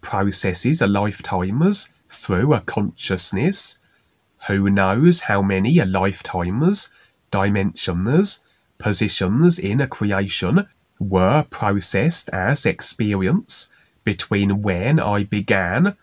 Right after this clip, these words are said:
the portal construction with this group to now its fruition, and indeed how this alteration will ripple through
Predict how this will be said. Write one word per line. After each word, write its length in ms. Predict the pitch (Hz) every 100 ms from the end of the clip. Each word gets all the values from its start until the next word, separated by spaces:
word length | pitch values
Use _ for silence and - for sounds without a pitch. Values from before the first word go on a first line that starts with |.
| _
the 120 | - 90
portal 640 | - 92 95 - 117 165
construction 960 | 170 107 95 - 113 - - 95 196 - _ _
with 280 | - 98 92
this 260 | 104 156 107
group 440 | 87 98 92 175 - _ _ _ _
to 160 | - 104
now 440 | 98 95 95 139
its 360 | - 110 - - -
fruition, 800 | - 110 107 101 - 87 151 220 _ _ _ -
and 320 | 95 98 101
indeed 640 | 98 98 95 87 131 226 - _ _
how 200 | - 101
this 320 | 98 123 -
alteration 1040 | - 104 98 - 101 101 98 - 135 151 104
will 400 | 95 120 156 98
ripple 480 | 107 98 - 101
through 640 | 98 - 110 87 92 175